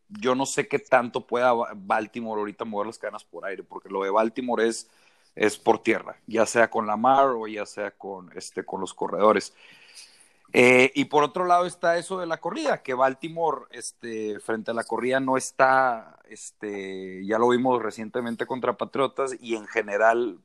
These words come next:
pues, no es malo, pero yo creo que se puede decir que en yardaje su vulnerabilidad. Entonces, es-, ahí te inclinas por Tennessee.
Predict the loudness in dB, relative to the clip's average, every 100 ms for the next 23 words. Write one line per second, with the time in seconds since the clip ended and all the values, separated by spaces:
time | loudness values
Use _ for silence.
0 | _ -8 -8 -8 _ _ -10 -4 4 4
1 | 4 0 2 6 6 4 0 -2 -2 -2
2 | -4 -6 -6 -8 -10 -12 -12 -10 -8 -8
3 | -10 -12 -8 -6 -4 -4 -4 -6 -6 -10
4 | -8 -6 -6 -6 -8 -8 -8 -8 0 2
5 | 2 -2 -20 -20 -20 -20 -20 -20 _ _
6 | -4 0 4 4 4 -6 -10 -14 _ _
7 | _ 0 2 0 -2 -4 -4 -6 -6 -6
8 | -6 0 2 2 -2 -12 -18